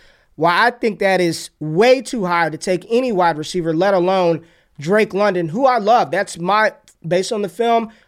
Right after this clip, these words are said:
my number one ranked wide receiver. But they might. They legitimately, uh, uh, this is what happens.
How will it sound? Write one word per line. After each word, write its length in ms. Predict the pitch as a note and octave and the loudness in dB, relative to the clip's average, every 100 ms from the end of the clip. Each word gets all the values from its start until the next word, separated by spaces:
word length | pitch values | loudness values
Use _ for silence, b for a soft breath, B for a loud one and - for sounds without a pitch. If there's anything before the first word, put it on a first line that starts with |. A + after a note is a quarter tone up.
| b | b
my 200 | D#3 F#3+ | -2 0
number 300 | G#3+ A3 G#3+ | 2 0 0
one 220 | G3+ G3+ G3 | -2 0 0
ranked 240 | G3 F3 | 0 0
wide 220 | F3+ F3 | 0 -2
receiver. 580 | D3 - A#3+ A3+ C#3 G2 _ _ _ _ - | -4 -6 -2 -2 -4 -12 _ _ _ _ -10
But 480 | D3+ G#3+ A3 - _ _ _ _ _ _ _ _ _ _ _ _ _ _ - | 0 2 2 0 _ _ _ _ _ _ _ _ _ _ _ _ _ _ -8
they 240 | D#3+ A3+ | 2 2
might. 380 | A3+ A3+ D#4+ D3+ _ _ _ _ _ _ | 4 2 2 -2 _ _ _ _ _ _
They 180 | D#3 A#3 | 2 2
legitimately, 1080 | A#3 A3 E3 C#4 A#4 D4 D#4 B3+ C#4 B3+ - G#3 | 4 0 0 2 2 0 -4 0 0 0 -2 -4
uh, 60 | |
uh, 1160 | G#3+ E3+ D#3 D3+ F3+ G3+ A3 F3 F#3+ F#3 F#3+ F#3+ | -4 -4 -10 -12 -16 -14 -14 -14 -14 -14 -12 -4
this 260 | F#3+ E4 | -2 0
is 80 | F#4+ | 0
what 160 | E4 D#4+ | 2 2
happens. 480 | D4+ C#4 C3 G2+ | 2 -2 -6 -18